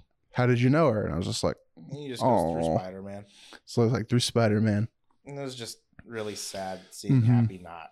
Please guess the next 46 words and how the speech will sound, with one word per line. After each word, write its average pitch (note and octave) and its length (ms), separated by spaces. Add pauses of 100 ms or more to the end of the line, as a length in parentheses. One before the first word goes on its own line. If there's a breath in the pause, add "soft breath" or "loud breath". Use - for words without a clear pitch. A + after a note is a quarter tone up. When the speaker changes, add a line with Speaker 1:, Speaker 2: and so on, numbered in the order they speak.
Speaker 2:
know G2+ 240
Peter. F#2+ 520 (120)
That C#3 140
Speaker 1:
Yeah. C#3+ 60
Speaker 2:
made A2+ 160
me G#2 80
kinda F#2+ 260
sad. F#2+ 240
Speaker 1:
Yeah. A2+ 300
Speaker 2:
That, G2 140
that G#2 140
kinda G2+ 200
hit F#2 220
me F2+ 100
a F#2 80
little F#2 220
bit. F#2+ 320 (260)
Speaker 1:
I F3+ 100
think F3+ 140
this D#3+ 140
might D#3 80
be C3 100
the A#2 80
last A#2+ 240
time B2 160
we G#2+ 80
see A#2+ 140
Happy G#2+ 260
Hogan. G#2+ 380 (140)
Speaker 2:
Yeah. G2+ 420 (420)
It's, A2+ 240 (140)
yeah, G#2+ 580
'cause A#2+ 140
the C3 80
thing D3 160
is, C#3 200 (360 soft breath)
Happy E3 320
might A2+ 300
be A2 300
around G2 680
at F2+ 180
some G2+ 240
point. G2 400
Maybe G2 240
they C3 60
Speaker 1:
Right. A#2+ 160